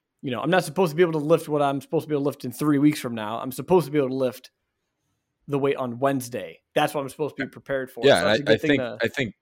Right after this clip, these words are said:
Speaker 2: that might be messing with your mentality too, though, when you're performing for day to day. If you're always thinking about two weeks or a month ahead of
Speaker 1: Right.
Speaker 2: time.
Speaker 1: Right. No, that's a good point. That's a good point. You just gotta stay focused on the next task at hand.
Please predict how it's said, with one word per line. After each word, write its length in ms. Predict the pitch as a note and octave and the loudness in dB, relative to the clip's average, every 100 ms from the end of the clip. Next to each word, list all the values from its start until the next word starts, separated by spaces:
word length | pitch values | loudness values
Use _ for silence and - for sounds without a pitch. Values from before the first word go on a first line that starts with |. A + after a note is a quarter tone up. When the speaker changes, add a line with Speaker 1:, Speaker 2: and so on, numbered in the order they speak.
| _ _ | _ _
Speaker 2:
that 220 | B2 C3 | 4 4
might 320 | A2+ G#2+ A#2 - _ G2+ F#2 | 4 2 2 0 _ -14 -4
be 120 | - | -2
messing 420 | G2+ G2+ A#2 A2+ G2+ | 0 2 0 -2 -6
with 160 | F#2+ | -6
your 60 | F#2 | -8
mentality 460 | F2+ E2 G#2+ G2 F2 | -8 0 2 2 -2
too, 240 | - G3+ | -4 -2
though, 180 | A2+ F2+ | 0 -2
when 140 | F#2 | -4
you're 100 | F2 | -8
performing 460 | - F2+ G2+ F#2+ F2+ | -12 -8 -6 -6 -8
for 120 | F2+ | -8
day 180 | D#2+ F#2+ | -2 -2
to 80 | F2 | 2
day. 380 | G2 A2+ F2+ E2 _ _ | 4 4 2 -2 _ _
If 180 | G2 - | -8 -6
you're 140 | F#2+ - - | -8 -6 4
always 460 | G#2+ A#2 G#2+ F#2+ | 6 6 2 -2
thinking 280 | A#2 G#2+ G2 | -6 -6 -6
about 360 | E2+ F2 E2 - _ | -2 -2 -2 -8 _
two 200 | - C3 | -6 -4
weeks 400 | G#2+ F2 E2 - - | -2 -4 -6 -12 -12
or 320 | F2+ F2 F2 | -8 -4 -4
a 40 | F2 | -4
month 240 | F#2+ A2 | -4 0
ahead 140 | C#3+ B2 | 0 0
of 40 | |
Speaker 1:
Right. 100 | - | -6
Speaker 2:
time. 140 | - - _ _ _ _ _ _ | -14 -18 _ _ _ _ _ _
Speaker 1:
Right. 300 | B2+ A2 - | -8 -8 0
No, 80 | D#3+ | 2
that's 120 | G#3 | 2
a 40 | |
good 180 | C#4+ F#4+ | 2 0
point. 280 | - A#2 - | 0 -8 -8
That's 140 | D3+ - | -14 -10
a 20 | |
good 120 | - | -12
point. 180 | - A2+ | -10 -12
You 40 | |
just 100 | B2+ | -8
gotta 140 | D3+ C#3 | -6 -6
stay 300 | - C#3+ B2+ | -8 -6 -6
focused 360 | B2+ C3+ C3 C#3 | -4 -6 -6 -8
on 140 | B2+ | -8
the 60 | A#2+ | -8
next 480 | A#2+ A#2 - - - _ _ _ _ - | -8 -8 -12 -20 -20 _ _ _ _ -8
task 400 | - B2+ - - | -2 -2 -4 -12
at 120 | G#2+ | -12
hand. 460 | - A2 F#2 D2 | -12 -12 -14 -18